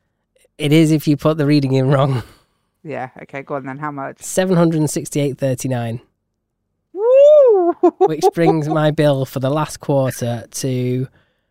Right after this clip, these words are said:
Speaker 1: um, <laughs> yeah, sorry, total charge. I don't get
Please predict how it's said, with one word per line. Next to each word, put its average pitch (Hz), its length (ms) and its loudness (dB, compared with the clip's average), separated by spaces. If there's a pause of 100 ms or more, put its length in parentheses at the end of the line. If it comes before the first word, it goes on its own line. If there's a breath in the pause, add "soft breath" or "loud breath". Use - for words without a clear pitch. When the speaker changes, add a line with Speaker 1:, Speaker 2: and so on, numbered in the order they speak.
(380)
Speaker 1:
um, 135 580 -10 (2000)
<laughs> 185 100 -12 (2000 loud breath)
yeah, 151 260 0
sorry, 135 320 -2
total 196 280 -2
charge. 165 320 -2 (640 soft breath)
I - 400 -8
don't 156 180 0
get 127 140 -6